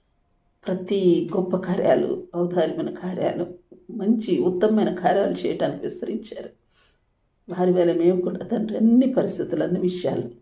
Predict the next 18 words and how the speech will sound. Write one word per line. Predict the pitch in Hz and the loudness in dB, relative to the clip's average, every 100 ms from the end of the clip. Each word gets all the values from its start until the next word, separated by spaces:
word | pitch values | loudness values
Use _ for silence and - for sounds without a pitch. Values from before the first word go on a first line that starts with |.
| _ _ _ _ _ _ _ - | _ _ _ _ _ _ _ -6
మేము | 160 | 2
విస్తరించి | 175 180 214 247 233 - 226 214 | 2 4 2 4 2 0 -2 0
ఫలించలాగున, | - 175 180 - 147 117 135 - - _ _ _ _ - | 4 4 4 0 0 2 0 -4 -6 _ _ _ _ -12
అట్టి | 180 185 262 | -12 -2 0
ఆశీర్వాదాన్ని | 220 - - - - 170 165 | 0 -2 -2 0 2 0 0
మేము | 151 | -2
అందరం | 151 180 185 175 | 0 0 2 2
అనుభవించలాగున | 160 160 - - - 123 127 - - | 0 -2 -2 -4 -4 -2 -2 -4 -8
నీ | - | -8
కృప | - - 147 | -8 -8 -4
దయచేయమని | - 170 - - - - - - _ _ _ _ _ _ _ _ _ _ _ _ | -2 -2 -4 -4 -2 -4 -6 -12 _ _ _ _ _ _ _ _ _ _ _ _
మీకే | 170 165 175 | -6 -2 -2
మహిమను | - 175 185 180 | -2 -2 2 2
ఆరోపిస్తూ | 139 139 - - - - | 4 0 -2 -6 -6 -2
యేసు | - 175 - | 4 6 4
నామములో | 139 - 151 | 0 0 0
వేడుకొంచున్నాం | 143 - 127 123 - - - - | -2 -2 -6 -8 -6 -6 -6 -12
తండ్రి. | - - | -16 -20